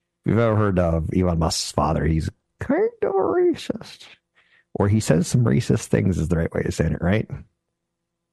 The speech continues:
Uh, Microsoft continues to roll out more generative A I capabilities.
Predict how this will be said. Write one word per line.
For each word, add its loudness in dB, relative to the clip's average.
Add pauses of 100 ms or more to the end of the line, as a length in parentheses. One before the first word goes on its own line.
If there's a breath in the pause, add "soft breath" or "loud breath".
(360)
Uh, 2
Microsoft 2
continues 2
to 2
roll 2
out 0
more 2
generative 2 (140)
A 0
I 0
capabilities. 0